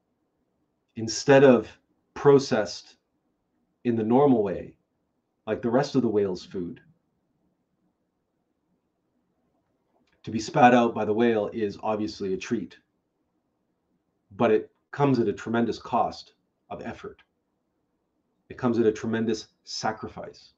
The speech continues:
And what we sacrifice are our garments, our costume,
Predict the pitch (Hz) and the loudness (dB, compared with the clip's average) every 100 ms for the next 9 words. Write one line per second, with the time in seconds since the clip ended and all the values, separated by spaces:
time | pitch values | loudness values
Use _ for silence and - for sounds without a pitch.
0 | _ _ _ _ _ _ _ _ _ _ | _ _ _ _ _ _ _ _ _ _
1 | 104 107 107 - 165 180 113 - 87 131 | -10 -8 -8 0 2 2 -4 -6 -8 -10
2 | - - _ _ _ _ - 107 104 95 | -14 -20 _ _ _ _ -6 -2 -2 -2
3 | 95 101 _ _ _ _ _ _ _ _ | -6 -12 _ _ _ _ _ _ _ _
4 | - 107 104 107 123 131 92 - - _ | -4 -2 0 4 4 4 -2 -10 -20 _
5 | _ _ _ _ _ _ - 107 - 117 | _ _ _ _ _ _ -10 -8 -8 -8
6 | 113 - 98 87 | -8 -10 -14 -16